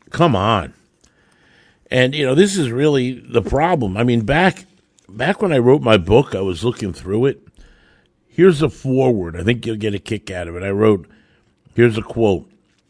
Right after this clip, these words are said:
"Only three types of people can get a permit to carry a concealed weapon. Judges, politicians, and the mafia." And you see, that's a quote from a Jersey public defender that I, uh,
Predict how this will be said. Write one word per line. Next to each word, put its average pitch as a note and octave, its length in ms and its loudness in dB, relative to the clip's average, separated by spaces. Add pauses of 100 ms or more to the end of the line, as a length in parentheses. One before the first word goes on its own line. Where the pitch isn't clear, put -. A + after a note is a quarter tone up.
(840)
"Only B2+ 280 2
three D#3+ 260 -2
types D3+ 380 2
of A2 120 -8
people A2+ 360 -2
can G#2 220 -6
get A2+ 160 4
a G#2+ 40 2
permit B2 480 0
to G2+ 80 -14
carry A2+ 440 0
a G#2 60 -2
concealed F#2+ 600 -6
weapon. F2+ 500 0 (640)
Judges, C3+ 440 4
politicians, A#2+ 880 2
and G2 160 2
the F2+ 80 -2
mafia." F#2+ 640 -2 (560)
And A2+ 160 -2
you B2 80 2
see, C3+ 240 -2
that's D3 500 -2 (420)
a A2 60 0
quote D#3 460 4
from A2+ 200 0
a A2 60 4
Jersey G2+ 800 2 (480)
public F#2+ 380 0
defender E2+ 680 -6 (500)
that F2+ 240 -6
I, E2+ 460 -8 (280)
uh, - 40 -14